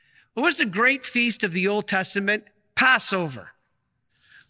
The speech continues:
What New Testament feast has fulfilled that? Easter. So we have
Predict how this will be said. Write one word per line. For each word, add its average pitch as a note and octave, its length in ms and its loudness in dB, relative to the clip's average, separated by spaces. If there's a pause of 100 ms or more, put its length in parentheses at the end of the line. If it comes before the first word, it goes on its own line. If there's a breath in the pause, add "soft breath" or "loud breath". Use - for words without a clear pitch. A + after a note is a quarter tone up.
(120)
What G#3+ 320 2
New A#3+ 220 4
Testament A3+ 680 0
feast G3 460 -2
has G3+ 460 0 (120)
fulfilled B3 580 -2
that? A2 260 -6 (800)
Easter. A#3+ 540 -4 (840 soft breath)
So D3 340 -4
we F#3+ 240 2
have G3 280 4